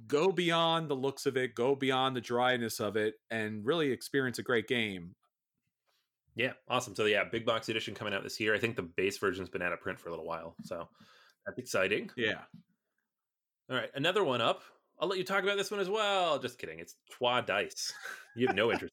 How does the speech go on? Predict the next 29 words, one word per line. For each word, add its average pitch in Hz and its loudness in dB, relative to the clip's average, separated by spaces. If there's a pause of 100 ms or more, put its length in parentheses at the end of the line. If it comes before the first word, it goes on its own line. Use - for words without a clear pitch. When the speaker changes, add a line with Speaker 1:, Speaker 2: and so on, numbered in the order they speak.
Speaker 2:
in 80 -10
this. 92 -4
<laughs> - -12
So. - -2 (1120)
Speaker 1:
No, 202 4
'cause 190 0
when 202 2
I 190 4
play 214 0
Twa, 208 2
everyone 185 0
takes 233 -4
my 196 0
dice. 160 -2
Speaker 2:
Yeah. - -20 (300)
Speaker 1:
Like, 165 0 (400)
I 180 0
wanted 240 -2
to 180 -10
have 220 0
my 196 2
dice. 254 0 (380)
<laughs> - -2
I 330 2
worked 285 -4
really 302 0
hard 285 4
for 240 -2
them, 160 2